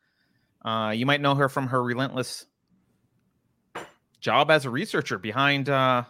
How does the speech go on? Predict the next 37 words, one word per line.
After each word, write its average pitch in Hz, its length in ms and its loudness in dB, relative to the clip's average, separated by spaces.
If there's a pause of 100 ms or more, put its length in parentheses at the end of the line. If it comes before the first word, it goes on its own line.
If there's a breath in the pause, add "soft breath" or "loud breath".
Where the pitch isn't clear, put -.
Some 151 280 -2
Bitch 139 200 -4
Media. 151 340 -4 (800)
And 139 180 2
she 156 120 -4
personifies 143 640 0
the - 80 -18
tagline, 113 520 -2 (580)
"Cite - 200 -6
your 110 100 -8
sources," 127 460 -6 (880)
or 113 80 -2
G 107 120 -6
T 101 180 -4
F 92 120 -4
O. 113 220 2 (280 soft breath)
She's 135 220 -6
helped 165 200 4
explode 156 360 0
mainstream 156 320 -4
narratives 139 320 0
around, 147 560 0 (380)
uh, 107 400 -2 (120)
around 131 280 0
the 113 40 -2
world, 101 460 -4
around 123 200 2
the, 113 80 -6 (420)
I 98 80 -4
don't 110 80 -4
know, 92 100 -6
around 98 460 -6 (160)
the - 80 -8
mainstream, 113 520 -4
I 127 80 -8
guess. 139 300 -4 (340 soft breath)
Uh, 104 220 0